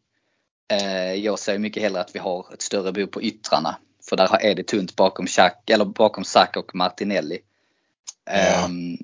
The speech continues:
Speaker 1: så jag tycker ju, ehm, och nu är det bara, nu är det, visst, vi har tuffa s-,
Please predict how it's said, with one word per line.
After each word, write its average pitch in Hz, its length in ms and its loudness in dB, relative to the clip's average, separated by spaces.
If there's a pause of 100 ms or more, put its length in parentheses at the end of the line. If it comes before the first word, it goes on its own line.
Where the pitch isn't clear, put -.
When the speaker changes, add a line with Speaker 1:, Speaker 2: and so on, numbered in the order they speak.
(400)
Speaker 1:
så - 180 2
jag 107 260 4
tycker - 380 -4
ju, 95 420 0
ehm, 98 280 -6 (800)
och 113 100 6
nu 110 120 10
är 107 100 12
det 101 80 8
bara, 101 240 10
nu 101 140 2
är 98 40 0
det, 92 240 0
visst, - 420 0
vi 101 80 -2
har 98 120 0
tuffa 117 320 2
s-, - 120 -4